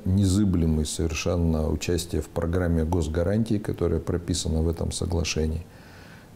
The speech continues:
То есть мы являемся клиникой, которая делает, наверное, самое большое количество бесплатных глазных операций в России. То есть более двадцати пяти тысяч в год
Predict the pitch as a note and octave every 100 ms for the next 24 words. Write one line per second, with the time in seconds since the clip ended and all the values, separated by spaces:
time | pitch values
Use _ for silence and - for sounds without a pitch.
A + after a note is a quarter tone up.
0 | - - D#2+ - F2+ F#2 F2 F2 F#2+ F2+
1 | F2 F2 G2 G2+ G2 F#2+ D#2+ - D#2+ E2+
2 | D#2+ D#2+ F2+ F2+ E2 D#2 - - - -
3 | - - - - A2+ F2 - F2 E2+ D#2
4 | D#2+ - E2+ D#2 - E2 - - D#2+ D2
5 | D#2+ F2+ - F#2+ E2+ D#2 D#2 E2+ E2 F2
6 | E2 E2+ F2 F2 F#2+ - D#2 E2 E2 -
7 | - - - - - - - - - -
8 | - D#2+ E2+ F2 D#2+ E2 F2+ - - -
9 | E2+ F2+ E2+ E2 - G2+ G2 F#2